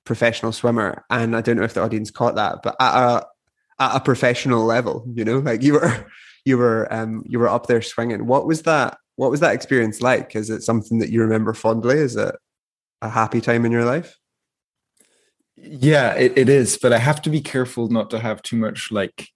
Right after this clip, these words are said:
Speaker 2: um, hindsight bias and only remember the good times, 'cause that would be quite easy. Because, you know, when you
Speaker 1: Yeah.
Speaker 2: look back on a, on a sporting career, the, the hard, the biggest memories tend to be, like, the really, those really big moments of, like, achieving something really cool and being, like,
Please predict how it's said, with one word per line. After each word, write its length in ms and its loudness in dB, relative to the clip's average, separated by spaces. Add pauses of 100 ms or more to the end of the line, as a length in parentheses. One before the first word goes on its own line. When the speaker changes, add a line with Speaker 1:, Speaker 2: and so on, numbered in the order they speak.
Speaker 2:
um, 600 -4 (160)
hindsight 540 2
bias 380 2
and 140 0
only 360 0
remember 340 -2
the 120 -4
good 220 -6
times, 380 -4
'cause 240 -6
that 140 2
would 140 0
be 100 2
quite 220 -2
easy. 240 -2
Because, 340 -12
you 60 0
know, 100 2
when 100 4
you 60 4
Speaker 1:
Yeah. 60 4
Speaker 2:
look 180 0
back 300 0
on 120 -2
a, 280 -2
on 80 -2
a 40 -4
sporting 440 -2
career, 400 -2
the, 220 -4
the 120 -6
hard, 400 0
the 100 0
biggest 340 2
memories 440 0
tend 220 -4
to 80 -10
be, 180 -2
like, 220 -2
the 80 -2
really, 400 2
those 160 -2
really 160 2
big 200 0
moments 460 0
of, 180 -6
like, 180 -2
achieving 360 0
something 320 -2
really 180 0
cool 280 2
and 120 0
being, 260 -4
like, 260 -8